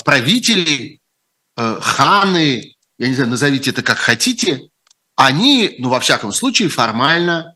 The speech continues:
являются частью государственной системы, государственной машины, государственной пирамиды, а также и все, что под ними. У них там есть парламенты, у них там есть правительство, у них там есть всякое такое,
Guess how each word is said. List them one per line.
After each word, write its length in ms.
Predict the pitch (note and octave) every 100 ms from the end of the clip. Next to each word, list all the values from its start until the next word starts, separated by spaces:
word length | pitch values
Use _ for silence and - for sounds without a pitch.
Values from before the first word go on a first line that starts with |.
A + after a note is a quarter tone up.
| _
являются 640 | A2 A#2 B2 C#3+ C#3 - C#3
частью 540 | - C3+ A2+ - G#2+
государственной 800 | A#2 A2+ A2+ B2 - - A2+ A2+
системы, 640 | - A2+ - G#2 G2 A2 -
государственной 580 | A2 G#2+ G2+ F#2+ F#2 G#2+
машины, 540 | G#2 A2 - C3 G2 - - - -
государственной 440 | A2 D3 C3+ C3+
пирамиды, 720 | C3 F3 E3 D3+ D#3+ F#3+ E3+ - _ _
а 120 | -
также 400 | B2 D#3+ A#3 A3
и 40 | D#3+
все, 240 | - G#3
что 380 | A3+ - F3+ G#3+
под 340 | - F#3+ F#3+
ними. 380 | G#3 D#3+ A2+ - _ _ _ _ _ -
У 80 |
них 180 | C#3+ G3
там 140 | - C#3
есть 200 | B2 -
парламенты, 1000 | A#2 F#2 F#3+ A3+ B3+ A#3 G#3+ G3 D#3+ -
у 80 | C3
них 160 | C#3+
там 140 | C#3 A#2+
есть 180 | A2+
правительство, 800 | - A2 D3 F3+ D#3 - C#3 B2
у 120 | G#2+
них 200 | G#2 A#2
там 220 | A#2 G#2+ G#2
есть 320 | G#2+ - - _ _ _
всякое 380 | - B2+ B2+ A2
такое, 600 | A2 - A3+ A3 E3+